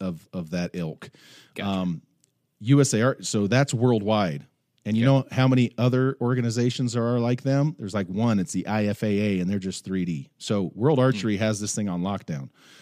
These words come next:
Speaker 2: Gotcha.
Speaker 1: So then you come to America, and that's really where the customer base and archery is fractured.
Speaker 2: Hmm.
Speaker 1: And when I mean fractured, it looks like a roadmap because you have U S A Archery, who obviously works under the World Archery Guidelines,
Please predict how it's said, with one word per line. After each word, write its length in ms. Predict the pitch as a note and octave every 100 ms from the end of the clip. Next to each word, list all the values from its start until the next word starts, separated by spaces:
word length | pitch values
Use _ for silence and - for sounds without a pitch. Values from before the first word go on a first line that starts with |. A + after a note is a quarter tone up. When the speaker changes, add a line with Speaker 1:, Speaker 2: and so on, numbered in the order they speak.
| - -
Speaker 2:
Gotcha. 120 | G#2
Speaker 1:
So 120 | - B2
then 120 | B2+
you 80 | A#2
come 200 | D#3 D3+
to 120 | C3
America, 460 | A2 D#3 D#3+ C#3+ A#2
and 180 | G#2+
that's 260 | A#2+ C3 -
really 320 | A#2+ A#2+ A2+
where 240 | G#2+ G#2+ G#2
the 80 |
customer 460 | F#2+ B2 A#2 A2 A2
base 380 | G2+ G#2 G#2 -
and 100 | G2+
archery 500 | G#2+ A2 - G2 F#2+
is 160 | F2+
fractured. 600 | - F2+ E2+ - C#2 B1+ - _ _ _ _
Speaker 2:
Hmm. 140 | - F#2+
Speaker 1:
And 320 | G#2 G#2 F#2 F2
when 120 | G2+
I 100 | G#2+
mean 180 | A#2 A#2
fractured, 560 | - B2 A#2+ - G2+ G#2+
it 180 | A2 _ _
looks 300 | G#2+ A#2 -
like 140 | G#2
a 40 | G2+
roadmap 600 | F#2+ G#2+ G2 F#2 D#2+ - - -
because 560 | F2 - A2 F#2 F2 - _ _ _
you 140 | A2
have 140 | G2+
U 160 | G2 C3+
S 120 | C#3+
A 80 | D3
Archery, 460 | C3 A#2 - G#2+ D#3 _ _ _ _ _ _ _ -
who 200 | A2+ G2+
obviously 720 | G#2 G#2 A2 - G#2 G2+ F2+
works 440 | F#2 F#2+ A2+ A2 -
under 280 | A#2 A2+ A2
the 120 | G2+ G2
World 260 | G#2 G#2
Archery 360 | G#2 G#2+ - G2
Guidelines, 680 | G2+ F#2+ F#2 F2 E2+ F#2